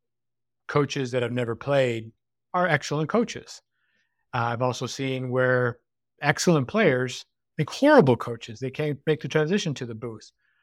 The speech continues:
But by and large, I think you can improve the likelihood of a player becoming an effective coach through training, capability building.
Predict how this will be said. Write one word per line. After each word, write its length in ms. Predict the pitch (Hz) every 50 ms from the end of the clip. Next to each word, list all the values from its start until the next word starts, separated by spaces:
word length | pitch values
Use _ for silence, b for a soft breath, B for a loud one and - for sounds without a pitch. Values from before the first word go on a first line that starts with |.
| _ _ _ -
But 140 | 143 135 -
by 220 | 208 233 254 247
and 120 | 226 202
large, 540 | 202 247 254 208 151 139 143 147 139 - - - _ -
I 80 | 131
think 280 | 117 - 185 175 - -
you 120 | 160 165 156
can 180 | - 160 151
improve 600 | 147 139 131 123 - - 180 180 190 196 196 180 151
the 80 | 147
likelihood 540 | 135 135 139 147 147 - 160 135 127 131 123
of 80 | 117 117
a 60 | 113
player 360 | - - - 147 147 151 147
becoming 440 | 135 123 117 - 139 135 139 131 123 -
an 100 | 120 120
effective 480 | 110 - - 139 - _ - 107 -
coach 540 | - - 143 147 190 226 117 - - - - _ _ _ _ _ _ _ _ _ _ _ _ _ _ _ _ _ _ _ _ -
through 160 | 123 123 113
training, 480 | - - 135 127 123 120 113 107 104 101 _ _ _
capability 560 | - - 123 110 123 110 123 123 127 123 117
building. 380 | 117 113 120 113 113 117 120 -